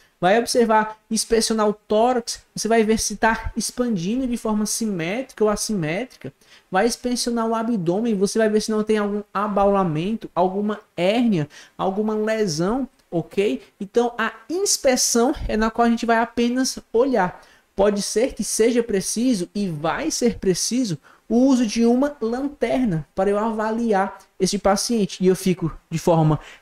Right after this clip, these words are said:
perpendicular, analisando a simetria, ok? Então, o primeiro passo, vamos inspecionar. O primeiro passo é a inspeção.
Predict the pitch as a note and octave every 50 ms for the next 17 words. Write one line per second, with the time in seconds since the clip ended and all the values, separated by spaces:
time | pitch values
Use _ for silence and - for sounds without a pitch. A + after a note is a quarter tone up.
0 | _ _ _ - - G3+ C#4+ C4+ C4+ - C#4+ C4+ B3+ A3+ A#3+ A3+ - A#3+ A#3+ A3+
1 | G3+ G3 G#3+ G#3+ - - - _ _ _ _ _ G#3+ B3 D4+ F4+ F#4+ G4 F4 F4
2 | E4 D#4+ D4+ C#4+ C#4 C4 A3 F3+ D#3+ E3 D#3+ E3 F3 F#3 F#3+ F3+ A3+ C#4+ D#4 -
3 | _ - _ _ - A#3 - - - C#4 C4+ C4+ C4+ C4+ C4+ - A3+ B3 C4 A#3
4 | E3+ - - _ _ _ _ _ E3+ D#3+ - - G#3+ A3 C4 - - - - -
5 | _ A3 G#3 - C#4 C#4 D4 D4+ D4 - - C#4+ C#4+ C#4+ C#4+ D4 C#4+ - C4 B3+
6 | C4 B3+ - A#3 A#3 B3+ C4 C4 B3+ - - - _ _ _ C#4+ D#4 D#4+ - -
7 | - C#4 C4+ C#4 - - D#4 D4+ C4+ G#3+ G3 G#3 G3 - A3 A3 A3+ A3 A3 -
8 | - F#3+ G3 G3 - - G3+ G3 G3+ A3 - - - _ _ - F3+ F3+ - -
9 | - G3+ A#3 - - - A#2+